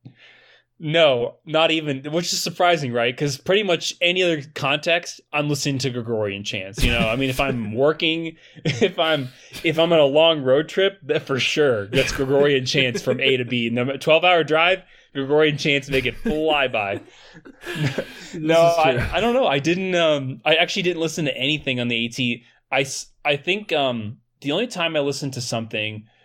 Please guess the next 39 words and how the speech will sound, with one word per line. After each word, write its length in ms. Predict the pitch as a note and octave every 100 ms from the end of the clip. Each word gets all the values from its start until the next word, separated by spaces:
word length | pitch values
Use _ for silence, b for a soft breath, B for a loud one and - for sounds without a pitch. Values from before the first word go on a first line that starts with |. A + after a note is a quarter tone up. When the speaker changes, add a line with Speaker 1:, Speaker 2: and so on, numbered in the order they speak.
| b b -
Speaker 1:
when 140 | C3
I 40 | C#3
was 100 | C#3+
on 60 |
the 120 | C#3+ C3+
Arizona 400 | C3+ B2 C3 B2+
Trail, 340 | - G#2+ G#2
which 180 | G#2 A2
is 200 | A#2 A2
like, 280 | A2 G#2 -
um, 360 | C#3 A2 G#2 A2+ -
so 80 | C#3+
this 160 | C#3
is 60 | C#3
the 60 | B2+
same 260 | F3+ E3
year 100 | D3+
I 40 | D3
did 160 | C#3
the 200 | C3+ B2
A 40 | B2
T. 180 | A#2+ A#2
I 40 |
went 180 | A2+ B2
to 60 | B2
the 80 | A#2
Arizona 280 | A2+ A2+ A2
Trail 160 | A#2
afterwards, 560 | B2+ C3 C3+ A#2 A#2 A2+
and 80 | A2+
I 60 |
was 120 | A2 A2
starting 380 | - D3+ F3+
to 320 | F3 D3 C3 B2+
accumulate 520 | B2+ C#3 C3+ B2+ A#2+
some 100 | B2
overuse 440 | A#2+ A#2+ B2 D3 D3
injuries. 400 | C#3+ C3+ C3+ A#2+
And 180 | A2+